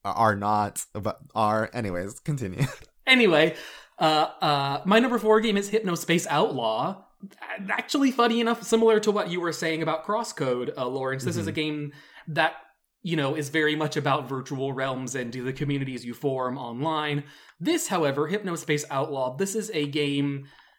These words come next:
Speaker 2: uh, came out on Steam, uh, out on Switch and consoles, uh, but it is a game set in the,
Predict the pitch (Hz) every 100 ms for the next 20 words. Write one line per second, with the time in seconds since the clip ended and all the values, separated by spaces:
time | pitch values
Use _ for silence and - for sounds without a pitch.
0 | _ _ 123 117 214 233 220 208 202 -
1 | 175 175 185 180 151 - 120 131 - 156
2 | 151 160 151 175 165 147 143 170 170 170
3 | 160 156 - _ _ 131 127 131 190 185
4 | 196 185 214 214 220 214 185 180 190 160
5 | 175 180 175 170